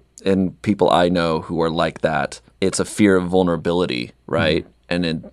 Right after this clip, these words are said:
Speaker 1: you know, it's a fear of, like, here's someone who's just openly, like, there's, there's an aspect of that. And I think it's why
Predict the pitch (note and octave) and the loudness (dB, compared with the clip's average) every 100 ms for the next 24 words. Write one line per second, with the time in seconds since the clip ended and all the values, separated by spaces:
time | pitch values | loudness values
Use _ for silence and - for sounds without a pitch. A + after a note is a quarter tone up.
0 | - G2 F#2 D2+ C2+ - - - G#2 F#2 | -8 -4 -2 -2 -4 -6 -10 -4 2 4
1 | F#2+ F2 - G#2+ - G2+ F#2+ F2 F#2 - | 4 2 2 0 2 0 0 -4 -6 -8
2 | _ G#2+ G#2+ G#2 F2 E2+ F2 - G2+ F2+ | _ 2 4 2 2 2 2 4 2 2
3 | G#2 F#2+ F#2 - F2+ F#2 - F#2 F#2 F2+ | 0 0 -4 -2 0 0 2 2 2 2
4 | F2+ F2 F#2+ - G#2+ - G#2+ G2 G2 | 4 4 2 2 0 4 6 8 6